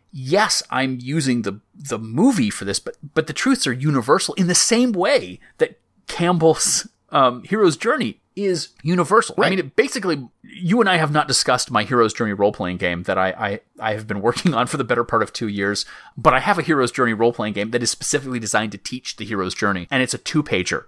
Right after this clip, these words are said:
Speaker 1: right now. Um, I'm trying to whittle it down to a single page, and that's where the, the, the difficulty lies in it, but it, it's still a really interesting concept. But, I mean, each and every one of you, if you've run a role-playing game before,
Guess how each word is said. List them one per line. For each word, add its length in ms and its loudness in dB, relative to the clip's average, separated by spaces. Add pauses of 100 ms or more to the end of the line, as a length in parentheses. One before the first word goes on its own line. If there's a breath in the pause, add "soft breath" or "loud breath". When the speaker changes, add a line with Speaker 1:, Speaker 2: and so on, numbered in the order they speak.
(140)
Speaker 1:
right 200 -2
now. 240 -12 (240 loud breath)
Um, 200 0
I'm 120 -2
trying 400 0
to 80 2
whittle 260 2
it 80 -6
down 260 0
to 100 -12
a 40 -8
single 380 -2
page, 360 -2
and 140 -8
that's 240 -4
where 180 -2
the, 200 -4
the, 220 -10
the 180 -6
difficulty 640 -4 (120)
lies 460 -4
in 140 -4
it, 180 -8
but 140 0
it, 160 -4
it's 160 -4
still 220 2
a 40 4
really 300 0
interesting 500 -4
concept. 540 -4 (400 loud breath)
But, 200 4
I 60 -6
mean, 280 -4 (360 loud breath)
each 220 2
and 160 -2
every 220 4
one 200 0
of 140 0
you, 120 -4
if 140 -6
you've 220 -4
run 160 2
a 40 0
role-playing 460 0
game 160 -4
before, 260 -8